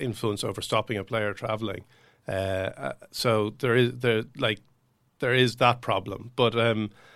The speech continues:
I don't know. It is gonna be a tricky one for McCarthy because he's got to, uh, you know, he probably won't play, play this weekend, and then,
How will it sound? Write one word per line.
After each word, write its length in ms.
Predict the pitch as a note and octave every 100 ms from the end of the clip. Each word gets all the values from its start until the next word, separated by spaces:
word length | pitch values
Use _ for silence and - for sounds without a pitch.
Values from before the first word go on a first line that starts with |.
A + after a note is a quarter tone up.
| -
I 80 | D3
don't 140 | E3 G3
know. 80 |
It 120 | E3 F3
is 120 | F#3+
gonna 180 | G3+ E3
be 60 | D3+
a 20 |
tricky 280 | - C3+ B2
one 160 | A#2
for 100 | G2+
McCarthy 520 | G#2+ G2+ G#2 F#2+ G2+
because 480 | G2+ G2+ A2+ G#2 G2
he's 240 | - B2 A#2+
got 200 | A2 -
to, 300 | A2 G2+ G2
uh, 240 | F#2+ F#2 F#2 _ _ _ _ _
you 100 | F#3
know, 100 | A2
he 220 | G#2+ B2
probably 260 | B2 B2+ B2+
won't 160 | A2+ G2+
play, 300 | A2+ G2+ G2
play 320 | - A2+ G#2
this 220 | G2+ -
weekend, 440 | G#2+ G2 G2 G2 G2+
and 140 | G2
then, 320 | G2+ G2+ G2